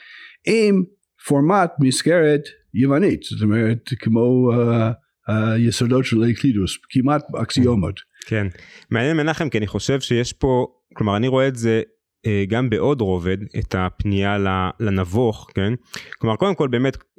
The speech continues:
Speaker 2: יש, יש פה גם את ההקשר ההיסטורי ה-, ה-, המיידי, וגם באמת את ה-, אמ, ההתייחסות העקרונית למה, מה, מה הרמב"ם מנסה לעשות פה בספר. אבל אני חושב שאולי יש פה גם איזושהי אמירה, אה, עקרונית יותר, כן? על העמדה הנפשית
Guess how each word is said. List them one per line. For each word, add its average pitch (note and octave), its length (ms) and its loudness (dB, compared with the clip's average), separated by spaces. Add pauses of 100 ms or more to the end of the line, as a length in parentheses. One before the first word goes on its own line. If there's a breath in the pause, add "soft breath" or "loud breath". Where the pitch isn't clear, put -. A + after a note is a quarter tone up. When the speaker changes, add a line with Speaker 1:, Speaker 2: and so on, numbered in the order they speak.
Speaker 2:
יש, - 320 -4
יש - 180 -2
פה D#3+ 140 -2
גם C3 140 0
את A#2 100 -4
ההקשר G#2+ 320 -2
ההיסטורי G2+ 440 0
ה-, F#2 200 0 (100)
ה-, G2 260 -2
המיידי, G2+ 480 0
וגם B2+ 300 -2
באמת A#2 240 0
את A2 140 -4
ה-, G2+ 160 0 (560 soft breath)
אמ, G2+ 360 2 (100)
ההתייחסות B2 580 -2
העקרונית F3 640 -2
למה, B2+ 600 0
מה, A#2 560 0
מה A#2 140 2
הרמב"ם A2+ 260 0
מנסה G2 320 -2
לעשות G2 360 -2
פה F2+ 60 -2
בספר. F2 500 -4
אבל F#2 140 -2
אני G2 100 -2
חושב G3+ 300 -2
שאולי C#3+ 260 0
יש D#3 80 -4
פה C#3+ 140 -4
גם C#3 160 0
איזושהי C3+ 220 0
אמירה, A2+ 360 0 (500 soft breath)
אה, A2+ 160 0
עקרונית G#2+ 540 -2
יותר, G2+ 440 -2 (500 soft breath)
כן? G#2+ 220 0 (200)
על G2+ 300 0
העמדה G#2+ 640 -2
הנפשית - 680 -4